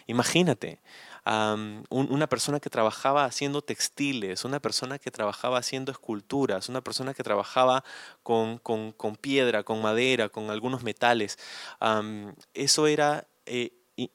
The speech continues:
es, es increíble que Dios, dice, es el que les dio esa habilidad y ahora estaba empleándola para su casa, para, para la adoración a, a Él, ¿no? Entonces, me, me parece interesante esto porque...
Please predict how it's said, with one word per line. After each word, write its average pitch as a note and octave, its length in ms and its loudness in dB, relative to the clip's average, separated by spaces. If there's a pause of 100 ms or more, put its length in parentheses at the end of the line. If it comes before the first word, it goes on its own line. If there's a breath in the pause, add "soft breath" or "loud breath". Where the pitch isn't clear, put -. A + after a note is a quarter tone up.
es, - 180 -2
es B2 220 0
increíble D3 520 6
que A2 160 0
Dios, C#3+ 420 4
dice, C#3 320 2
es B2 160 -2
el C#3+ 120 -2
que C3 140 0
les G#2+ 240 0
dio C#3 320 8
esa C3+ 240 2
habilidad A#2 540 2
y A#2+ 140 0
ahora C3+ 280 4
estaba D3 420 0 (180)
empleándola A#2+ 920 2 (480 loud breath)
para C#3 240 -2
su B2 160 0
casa, F3 640 -4
para, B2+ 260 -2
para C3 380 0
la B2 180 2
adoración B2+ 800 2
a, B2+ 200 2
a A2+ 160 2
Él, D#3+ 340 -2 (500 loud breath)
¿no? C3 260 8 (480 loud breath)
Entonces, C#3+ 560 4 (240)
me, B2+ 180 -6
me B2+ 120 -2
parece D3+ 300 2
interesante F3+ 560 4
esto C#3 220 6
porque... - 460 4